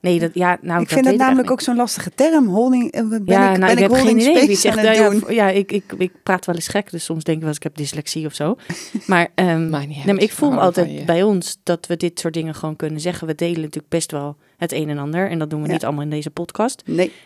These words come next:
Speaker 1: Ehm, <laughs> nou, dat, daar kun je een
Speaker 3: Leuk.
Speaker 1: beetje gokken, beste luisteraar, wat er dan allemaal langskomt.
Speaker 2: <laughs>
Speaker 1: Maar ja, dat is be-, ik hou me echt niet in, omdat jullie nooit overnemen.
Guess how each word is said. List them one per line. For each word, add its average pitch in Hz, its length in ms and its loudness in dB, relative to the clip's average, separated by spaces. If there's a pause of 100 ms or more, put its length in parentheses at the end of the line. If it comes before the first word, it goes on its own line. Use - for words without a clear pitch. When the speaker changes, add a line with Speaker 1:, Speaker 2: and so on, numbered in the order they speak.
(140)
Speaker 1:
Ehm, 170 260 2 (580)
<laughs> - 560 -2
nou, 180 160 2
dat, 151 200 -6
daar 170 120 0
kun 196 160 2
je 190 160 6
een 208 120 4
Speaker 3:
Leuk. 196 100 -2
Speaker 1:
beetje 240 260 4
gokken, - 320 0
beste 285 260 0
luisteraar, 254 400 2
wat 214 160 2
er 214 80 2
dan 202 140 2
allemaal 185 200 2
langskomt. 254 520 2
Speaker 2:
<laughs> 349 80 -4 (380)
Speaker 1:
Maar 226 140 4
ja, 214 100 6
dat 208 140 2
is 196 100 -8
be-, - 140 -4
ik 247 140 0
hou 240 280 4
me 226 120 2
echt 240 220 -2
niet 208 160 0
in, 233 260 0
omdat 196 320 0
jullie 208 260 0
nooit 202 380 2
overnemen. 156 800 -2